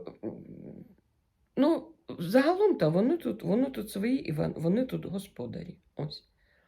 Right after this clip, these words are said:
Так? Тому, ну, щоб <laughs> і в тому, в тому, так сказати, разі, щоб, так би мовити, разі, в тому разі,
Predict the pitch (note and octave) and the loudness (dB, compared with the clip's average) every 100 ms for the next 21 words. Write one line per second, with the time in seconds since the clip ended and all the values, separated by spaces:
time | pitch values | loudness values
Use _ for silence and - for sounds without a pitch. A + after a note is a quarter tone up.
0 | _ _ - A3 - - _ - A3+ D3+ | _ _ -2 -2 -6 -20 _ 4 6 6
1 | C#3 - _ _ _ _ _ _ _ _ | 2 -8 _ _ _ _ _ _ _ _
2 | _ _ _ _ _ _ - - A3+ B3+ | _ _ _ _ _ _ -16 -6 -4 0
3 | A#3 - C#4 - G4+ G4+ - A#4 A#4 - | -2 -2 -8 0 2 4 4 4 2 -10
4 | - - F#3+ - A#3+ A3 G#3 - - - | -6 -2 -2 4 4 6 2 -4 -16 -20
5 | - B3+ A#3+ F#3 - - F3 - - - | 4 6 6 4 2 -2 -2 0 -2 2
6 | G3 C#4+ D#4+ E3 - F3 D#3+ - D3 D3 | 4 6 6 2 -2 -2 -4 0 0 2
7 | D#3 D#3 D3 D3 D3+ F3 C4+ A3 - E3+ | 2 2 2 0 0 2 2 0 0 2
8 | E3 A3+ C4 | 4 2 0